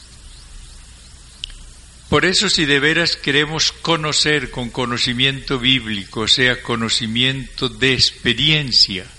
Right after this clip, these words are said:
conocer a Jesús, su amor, su santidad, su bondad, necesitamos recibir la acción del Divino Espíritu.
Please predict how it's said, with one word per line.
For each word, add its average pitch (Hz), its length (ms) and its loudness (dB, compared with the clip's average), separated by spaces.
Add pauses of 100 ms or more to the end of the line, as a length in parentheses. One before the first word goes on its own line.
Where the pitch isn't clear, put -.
(1300)
conocer 127 560 2
a 131 80 2
Jesús, 107 680 -2 (960)
su - 260 -2
amor, 120 460 0 (840)
su 113 160 -2
santidad, 110 880 2 (1200)
su 123 180 2
bondad, 110 600 0 (1500)
necesitamos 147 1000 2
recibir 127 880 -2 (640)
la 117 180 4
acción 139 680 -2
del 113 220 -4
Divino 127 540 -2 (100)
Espíritu. 117 800 -4